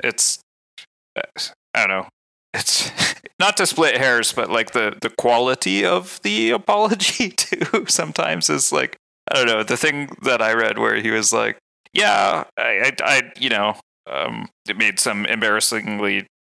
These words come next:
you know, bad judgments and snap judgments and stuff that, uh, every political cartoonist does. And,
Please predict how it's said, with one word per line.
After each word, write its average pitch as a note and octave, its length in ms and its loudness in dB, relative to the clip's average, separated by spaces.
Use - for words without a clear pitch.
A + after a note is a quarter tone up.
you - 120 -4
know, G2 140 -2
bad G2 260 0
judgments G2 640 -2
and A2+ 320 -6
snap - 360 -2
judgments G#2+ 600 -4
and A#2+ 260 -8
stuff - 480 -2
that, G2 220 0
uh, A2 260 -2
every - 240 0
political A2 540 -2
cartoonist A2 500 -2
does. G#2+ 380 0
And, G2 280 -4